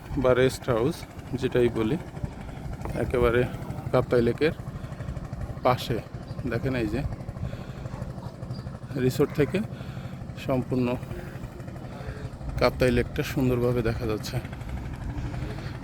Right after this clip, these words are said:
আর এটা জেটি ঘাট, এইটা হচ্ছে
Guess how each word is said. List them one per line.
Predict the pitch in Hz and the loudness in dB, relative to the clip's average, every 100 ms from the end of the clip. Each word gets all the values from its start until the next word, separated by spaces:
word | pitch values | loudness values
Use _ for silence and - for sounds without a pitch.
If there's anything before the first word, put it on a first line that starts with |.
| - 120 | 2 6
আর | 120 | 6
এটা | 123 127 117 | 6 4 6
জেটি | 127 127 131 | 6 6 4
ঘাট, | 147 - - - - - - - - - - - - - - - - - - - - - - - - - - - - - - - - 131 | 4 2 -6 -8 -8 -10 -10 -10 -10 -10 -10 -10 -2 0 2 0 -2 -6 -8 -8 -8 -6 -4 -4 -2 -2 -2 -2 -4 -6 -8 -8 0 2
এইটা | 123 131 127 | 4 2 2
হচ্ছে | 120 135 | 2 2